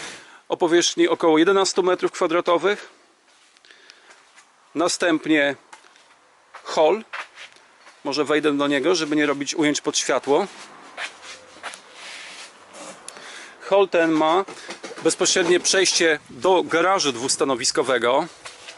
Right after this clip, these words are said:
ale, e, co ciekawe, mieści się tutaj,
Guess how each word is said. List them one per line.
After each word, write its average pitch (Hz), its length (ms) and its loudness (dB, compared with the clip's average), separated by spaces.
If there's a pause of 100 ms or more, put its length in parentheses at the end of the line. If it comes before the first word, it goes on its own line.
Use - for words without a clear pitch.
(1600)
ale, 170 480 2 (680)
e, 131 440 2 (220)
co 180 340 2
ciekawe, 151 600 0 (380)
mieści 180 400 0
się 175 140 0
tutaj, 170 400 0